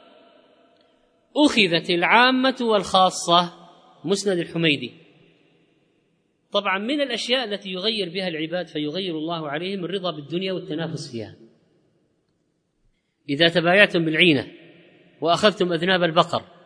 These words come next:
ورضيتم بالزرع وتركتم الجهاد، سلط الله عليكم ذلاً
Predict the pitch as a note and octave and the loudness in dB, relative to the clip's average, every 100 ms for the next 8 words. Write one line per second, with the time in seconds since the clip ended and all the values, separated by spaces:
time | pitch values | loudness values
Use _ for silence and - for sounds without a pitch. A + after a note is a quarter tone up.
0 | _ _ _ _ D3 F3 G#3+ G3+ F#3+ E3 | _ _ _ _ 2 4 4 2 0 -2
1 | D3 F3+ C#3 - - - _ _ _ C#3 | 2 4 4 0 -16 -20 _ _ _ -6
2 | D3+ F#3+ A3 G3 F#3 D#3+ D#3+ F3 E3 - | 2 2 2 -2 -4 -2 -2 2 0 0
3 | - - _ _ _ _ - A3+ G#3+ G3 | -12 -20 _ _ _ _ 0 2 2 0
4 | F3 F#3+ G3+ F3+ E3 F#3+ G3+ F#3+ E3 F3+ | -2 0 0 0 0 0 0 -2 0 0
5 | A3 A#3 C4 C#4 | 0 -2 -2 -4